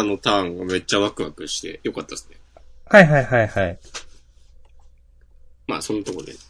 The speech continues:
Speaker 1: 大丈夫です。
Speaker 2: うん。オッケーです。
Speaker 1: じゃあまあ。
Speaker 2: じゃあまあ、じ-、えー、まあ、自主予告の前に優勝かな？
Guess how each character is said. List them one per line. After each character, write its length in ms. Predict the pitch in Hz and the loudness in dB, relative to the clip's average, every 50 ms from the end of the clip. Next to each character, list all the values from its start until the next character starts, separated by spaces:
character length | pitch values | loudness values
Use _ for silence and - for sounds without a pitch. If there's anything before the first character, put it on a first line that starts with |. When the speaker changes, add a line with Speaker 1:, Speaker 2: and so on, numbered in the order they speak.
| - - | -14 -10
Speaker 1:
大 100 | - - | -10 -10
丈 100 | - - | -10 -10
夫 20 | |
で 80 | - - | -14 -14
す。 360 | - - - - - - - - - _ - - - - - - - - - - - - - - - - - - - - - - - - - - - _ - - | -12 -12 -12 -14 -18 -20 -20 -20 -20 _ -20 -20 -20 -20 -20 -20 -20 -20 -20 -20 -20 -20 -20 -20 -20 -20 -20 -20 -20 -20 -20 -20 -20 -20 -20 -20 -20 _ 0 4
Speaker 2:
う 100 | 196 190 | 6 6
ん。 180 | 120 90 87 - - - - - - - - - _ _ - - - - - - - - _ - - - - | 6 4 0 -12 -20 -20 -20 -20 -20 -20 -20 -20 _ _ -20 -20 -20 -20 -20 -20 -20 -20 _ -20 -20 -16 -14
オ 40 | 165 | -14
ッ 40 | - - - | -16 -14 -4
ケ 180 | - - 165 156 | 4 6 8 8
ー 20 | |
で 140 | 120 110 104 | 8 6 2
す。 480 | - - - - - - - - - - - _ _ - - - - - - - _ - - - - - - - - - - - _ _ - - - | -2 -4 -10 -12 -12 -14 -18 -20 -20 -20 -20 _ _ -20 -20 -20 -20 -20 -20 -20 _ -20 -20 -20 -20 -20 -20 -20 -20 -20 -20 -20 _ _ -20 -20 -18
Speaker 1:
じ 120 | - - | -16 -14
ゃ 160 | 110 101 101 101 | -14 -14 -12 -12
あ 40 | |
ま 80 | 92 95 | -12 -10
あ。 40 | - | -6
Speaker 2:
じ 100 | - 202 | -4 -2
ゃ 20 | |
あ 40 | 202 | 2
ま 320 | 175 170 180 170 - - - | 4 4 4 4 2 0 -4
あ、 60 | - - - - - - - - - - - - - - - - - _ - - - - - | -16 -20 -20 -20 -20 -20 -20 -20 -18 -18 -18 -18 -20 -20 -20 -20 -20 _ -20 -20 -16 -10 -8
じ-、 460 | 165 160 - - 156 147 165 - - - | -8 -6 -4 -4 -2 -2 -2 -4 -6 -4
え 560 | - 139 139 135 135 131 131 131 127 127 127 131 | 0 0 2 2 2 2 2 4 4 2 2 2
ー、 20 | |
ま 100 | 151 151 | 2 2
あ、 20 | 131 | 2
自 100 | 127 131 | 2 2
主 160 | - - 156 | 2 4 4
予 140 | 165 190 190 | 4 4 2
告 560 | - - 165 - - - - - - - 135 | 2 0 0 -2 -2 -8 -20 -8 -2 0 2
の 100 | 131 127 | 4 4
前 160 | 127 139 139 | 4 4 4
に 80 | 135 113 | 2 2
優 60 | 113 120 | 2 2
勝 240 | 123 - - 160 160 | 2 4 4 2 4
か 120 | - 160 | 6 6
な？ 200 | 170 165 - | 6 6 4